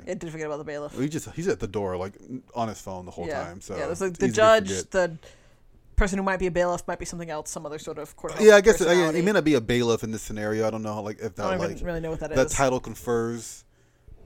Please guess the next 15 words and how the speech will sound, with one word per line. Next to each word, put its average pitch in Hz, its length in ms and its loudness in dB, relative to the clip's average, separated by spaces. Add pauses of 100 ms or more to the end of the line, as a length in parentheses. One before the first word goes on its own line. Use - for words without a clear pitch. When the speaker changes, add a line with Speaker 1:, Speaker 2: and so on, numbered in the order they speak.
(560)
Speaker 1:
Yeah. 113 80 -4
Speaker 2:
uh, 104 300 -4 (460)
outside 123 360 -2
of, 101 120 -4
like, 101 300 -6 (220)
legal 113 420 -6
courtroom 113 560 -8
Speaker 1:
Yeah. - 80 -12
Speaker 2:
setting. 110 220 -6
Well, 127 80 -4
this 131 180 -6
is 92 80 -16 (1900)
Speaker 1:
Anyway, 247 280 8
doesn't 226 160 4
matter. 185 300 2